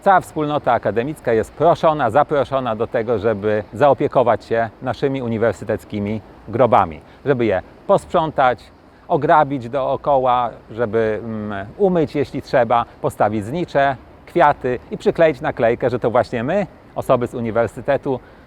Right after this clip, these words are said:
dbamy o, e, naszych profesorów, naszych rektorów i dziekanów. Co roku powtarzamy tę akcję, przychodzą pracownicy, mm, doktoranci,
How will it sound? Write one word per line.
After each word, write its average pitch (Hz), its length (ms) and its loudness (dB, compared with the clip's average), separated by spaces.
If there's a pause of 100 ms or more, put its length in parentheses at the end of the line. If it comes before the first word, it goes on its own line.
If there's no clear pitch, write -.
(120)
dbamy 120 540 0
o, 107 160 0 (500)
e, 104 500 0 (140)
naszych 131 340 -2
profesorów, 117 600 0
naszych 101 240 -8
rektorów 98 500 -2
i 98 200 -8 (220)
dziekanów. 87 540 -2 (260)
Co 202 140 4
roku 180 260 4
powtarzamy 127 540 0
tę 117 120 -4
akcję, 139 760 -2 (120)
przychodzą 95 640 -2
pracownicy, 151 840 -2 (240)
mm, 107 360 -6
doktoranci, 135 880 -2